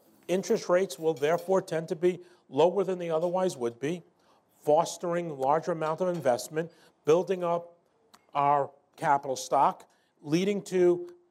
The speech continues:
productivity improvements, ultimately leading to higher standards of living. That's how we improve standards of living in the economy, is through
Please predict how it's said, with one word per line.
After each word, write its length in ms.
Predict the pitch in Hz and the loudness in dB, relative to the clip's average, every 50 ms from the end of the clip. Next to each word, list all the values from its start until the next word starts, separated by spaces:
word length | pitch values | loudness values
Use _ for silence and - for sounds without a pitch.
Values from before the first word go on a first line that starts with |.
| - _ | -20 _
productivity 580 | - - 170 175 170 175 - 156 135 135 135 131 | 0 0 2 2 2 0 -2 -4 -4 -4 -6 -8
improvements, 600 | 127 127 - 139 131 127 123 147 165 175 165 - - | -8 -10 -4 -2 -2 -2 -2 -2 -4 -4 -4 -2 2
ultimately 400 | - 196 214 208 202 208 170 160 | 2 2 2 2 -4 -10 -12 -10
leading 300 | 160 156 151 156 175 170 | -10 -8 -6 -6 -8 -10
to 220 | - - 185 175 156 | -10 -12 -12 -12 -10
higher 440 | - - 131 131 139 143 160 160 160 - _ _ _ | -10 -6 -4 0 2 2 2 0 -2 -8 _ _ _
standards 480 | - - - 147 131 127 127 143 - 165 | -18 -10 -6 -6 -4 -4 -6 -6 -4 -4
of 140 | 170 156 | -4 0
living. 280 | 185 220 220 170 - 101 | 0 -2 0 0 -4 -2
That's 220 | 117 147 - - | -4 -4 -4 -2
how 100 | - 156 | -2 -4
we 180 | 151 151 165 170 | -2 -2 -2 -4
improve 440 | 165 160 - - 196 208 202 135 135 - _ _ _ _ _ _ _ _ | -6 -6 -4 -2 0 0 0 -2 -4 -8 _ _ _ _ _ _ _ _
standards 340 | - - 147 131 127 120 120 | -10 -8 -6 -6 -4 -4 -4
of 60 | 113 | -6
living 200 | 113 113 123 120 | -6 -6 -8 -10
in 80 | 117 113 | -8 -12
the 60 | 110 | -14
economy, 580 | - - - 127 127 131 135 139 147 147 147 | -14 -10 -8 -6 -4 -4 -4 -6 -6 -6 -6
is 220 | 131 127 139 139 - | -4 -4 -4 -4 -6
through 220 | - - 135 156 | -12 -12 -12 -12